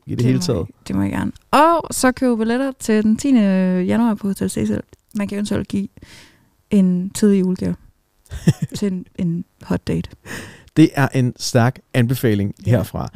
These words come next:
Speaker 2: <laughs>
Speaker 1: Anna, vi er, øh, vi er nået til vejs ende, selvom jeg er sikker på, at vi kunne snakke meget længere tid om, øh, om både løst og fast herfra.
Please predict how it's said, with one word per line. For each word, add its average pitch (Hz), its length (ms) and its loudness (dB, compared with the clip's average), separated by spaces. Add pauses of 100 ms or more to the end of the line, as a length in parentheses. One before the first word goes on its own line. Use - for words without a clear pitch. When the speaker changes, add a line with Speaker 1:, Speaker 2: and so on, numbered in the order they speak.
(100)
Speaker 2:
<laughs> 277 180 2
Speaker 1:
Anna, 123 140 4
vi 143 260 4
er, 127 200 4
øh, 110 240 4
vi 127 40 2
er 123 40 4
nået 147 180 2
til 120 140 -4
vejs - 280 -2
ende, 147 380 -4
selvom 120 240 -4
jeg 113 40 -4
er 110 40 -6
sikker 131 180 -4
på, 127 80 -4
at 117 40 -2
vi 113 40 -4
kunne 117 100 -8
snakke 120 380 -6
meget 120 260 -2
længere 123 220 0
tid 127 240 -6 (200)
om, 120 260 -2
øh, 117 260 0
om 113 120 -2
både 123 240 2
løst 123 240 -6
og 117 60 -6
fast 117 260 -6
herfra. - 340 -8